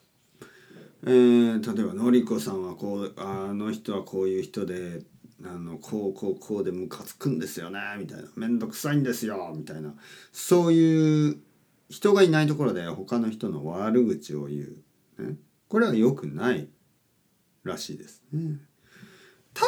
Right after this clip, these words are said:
だね、これね、はっきり言って、あの、僕にとっては大丈夫。例えば誰かが、あの、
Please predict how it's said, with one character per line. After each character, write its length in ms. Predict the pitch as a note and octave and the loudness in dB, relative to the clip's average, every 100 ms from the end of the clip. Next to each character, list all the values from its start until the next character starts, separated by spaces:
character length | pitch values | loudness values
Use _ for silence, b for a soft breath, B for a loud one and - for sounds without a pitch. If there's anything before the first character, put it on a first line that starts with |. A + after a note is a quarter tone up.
| C5 | 6
だ 80 | A3+ | 6
ね、 140 | - | 2
こ 140 | - E3+ | 4 6
れ 100 | D#3+ | 6
ね、 260 | G2 D2 - _ _ - - _ _ | 4 0 -16 _ _ -20 -20 _ _
は 200 | - - | -16 -10
っ 60 | - | -6
き 120 | - | 0
り 100 | C#4+ | 0
言 60 | D3 | 2
っ 40 | |
て、 380 | B2+ A2 G2+ F2+ | 2 2 2 -2
あ 100 | - | -2
の、 240 | B2 A2 - B2+ - - - | -2 -2 -4 -10 -14 -18 -10
僕 400 | C3 D#3 A3 D#4 | -2 4 4 4
に 60 | A#3 | 4
と 80 | |
っ 20 | A3+ | 4
て 80 | |
は 80 | A2 | 2
大 200 | G2+ A2+ | 2 0
丈 100 | G#2 | -2
夫。 1400 | - - _ _ _ _ _ _ _ _ _ _ _ - | -8 -14 _ _ _ _ _ _ _ _ _ _ _ -2
例 120 | D#3+ | 4
え 20 | F3 | 6
ば 140 | B2 | 6
誰 260 | B2+ D3 B2+ | 8 8 6
か 180 | G2+ | 2
が、 540 | F#2 G2+ G2 F2+ F2 F2+ | -2 0 0 -2 -6 -8
あ 60 | |
の、 480 | E2 F2+ E2+ E2+ E2 | -8 -8 -8 -10 -12